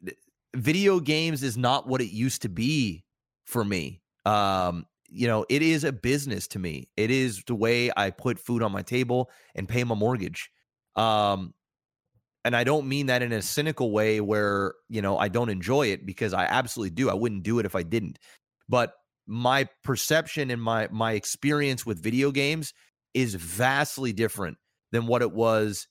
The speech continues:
ten years ago or twenty years ago. Ten years ago, when I first started doing this stuff with Adam, it's o-, over ten years now, but say a decade ago, even in the beginning, um,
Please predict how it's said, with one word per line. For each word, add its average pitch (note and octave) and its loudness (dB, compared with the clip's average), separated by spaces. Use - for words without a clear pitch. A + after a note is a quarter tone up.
ten B2+ -2
years A2+ 0
ago D#2+ -2
or G#2+ 4
twenty C3 -2
years F#2+ 0
ago. D2 -6
Ten D#3+ 0
years E3 0
ago, F3+ 4
when B2+ 0
I A2+ 0
first C#3+ 0
started C#3+ -2
doing C#3 2
this C#3 -2
stuff - -2
with B2 -2
Adam, C3 2
it's - -8
o-, C3 0
over D3 4
ten A2+ -4
years F2 -6
now, G#2 0
but G2 -4
say D3 2
a A2+ 0
decade B2+ 0
ago, F#2 0
even C3+ 0
in C#3 -4
the B2 -4
beginning, G2+ -4
um, G#2+ 2